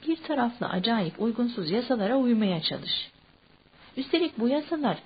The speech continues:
ne kadar özel, dar, dayanıksız, gerçeğe aykırı olursa çabaların da o ölçüde artıyor senin. Mahalle papazının sana emrettiği gündelik işlere sıkı sıkıya bağlanırsın, Tanrı'nın, doğanın emirleri umurunda değildir.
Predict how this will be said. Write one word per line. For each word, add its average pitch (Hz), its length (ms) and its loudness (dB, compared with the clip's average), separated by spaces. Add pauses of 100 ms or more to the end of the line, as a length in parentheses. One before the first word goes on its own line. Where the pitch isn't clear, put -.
(140)
ne 240 120 2
kadar 240 380 2
özel, 175 420 0 (140)
dar, 165 220 0 (120)
dayanıksız, 165 600 -2 (120)
gerçeğe 214 460 2
aykırı 190 360 0
olursa 247 480 0 (200)
çabaların 277 540 2
da 160 100 -2
o 269 120 0
ölçüde 285 420 4
artıyor 240 540 0
senin. 156 240 -8 (560)
Mahalle 277 360 0
papazının 226 640 -2
sana 190 180 0
emrettiği 254 640 0
gündelik 175 500 -2
işlere 202 360 -2
sıkı 247 260 -4
sıkıya 180 420 -2
bağlanırsın, 247 640 0 (280)
Tanrı'nın, 262 600 0
doğanın 247 400 2
emirleri 240 460 2
umurunda 254 600 2
değildir. 170 440 -6